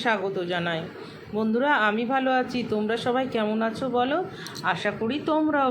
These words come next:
ভালো আছো। তো বন্ধুরা, আজ আমি এক নতুন ভিডিও নিয়ে আবারও চলে এলাম। তো দেখো, আজ তো গুরু পূর্ণিমা, তাই আমাদের বাড়িতেও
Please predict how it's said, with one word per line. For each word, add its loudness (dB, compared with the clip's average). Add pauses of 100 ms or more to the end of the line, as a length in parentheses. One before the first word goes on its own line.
ভালো 2 (120)
আছো। -6 (360)
তো -2 (140)
বন্ধুরা, 2 (220)
আজ 2 (120)
আমি 0 (120)
এক -6 (120)
নতুন 0
ভিডিও 0
নিয়ে 0 (180)
আবারও 4 (120)
চলে 4 (120)
এলাম। 2 (680)
তো 0 (140)
দেখো, 0 (260)
আজ 2 (120)
তো -2 (100)
গুরু 2 (100)
পূর্ণিমা, 2 (560)
তাই 8 (460)
আমাদের 2
বাড়িতেও 2